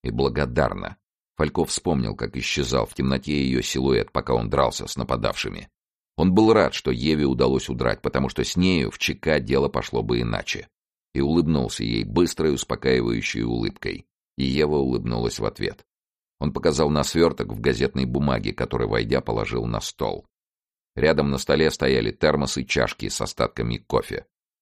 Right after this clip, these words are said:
«Принёс тебе кое-что из одежды.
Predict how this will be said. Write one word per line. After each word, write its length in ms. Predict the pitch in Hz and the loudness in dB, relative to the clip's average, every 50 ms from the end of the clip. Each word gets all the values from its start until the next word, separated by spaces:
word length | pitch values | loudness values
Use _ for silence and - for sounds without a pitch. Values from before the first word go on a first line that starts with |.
| _ _ _ _ _ _ _ _ _ _ _ _ _ _ _ | _ _ _ _ _ _ _ _ _ _ _ _ _ _ _
«Принёс 340 | - 80 85 87 92 90 - | 2 4 4 6 4 2 2
тебе 200 | - 82 80 80 | 0 0 0 0
кое-что 360 | - - 82 78 - - 78 76 | 2 2 2 0 2 0 0 0
из 140 | 71 60 69 | 0 2 0
одежды. 520 | 73 71 78 80 67 - 50 50 - | 0 0 0 0 0 -2 -4 -8 -10